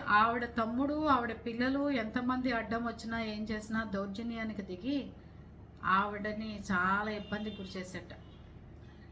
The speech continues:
ఇలాగే మొన్న కూడా చిట్టి డబ్బులు ఇవ్వలేదు అని చెప్పి, వాళ్ళ ఇంట్లో ఉన్న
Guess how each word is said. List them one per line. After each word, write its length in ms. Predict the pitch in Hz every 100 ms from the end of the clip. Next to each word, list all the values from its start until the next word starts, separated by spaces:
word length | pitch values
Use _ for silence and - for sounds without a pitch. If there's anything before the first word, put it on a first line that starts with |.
| - -
ఇలాగే 320 | 254 320 320
మొన్న 280 | 320 294 277
కూడా 420 | 294 294 294 294
చిట్టి 360 | 294 277 269 294
డబ్బులు 280 | 294 285 262
ఇవ్వలేదు 480 | 247 247 262 254
అని 220 | 262 254 233
చెప్పి, 600 | 240 - 262 254 240 202
వాళ్ళ 280 | 208 208 214
ఇంట్లో 340 | 208 240 285
ఉన్న 540 | 294 269 254 247 214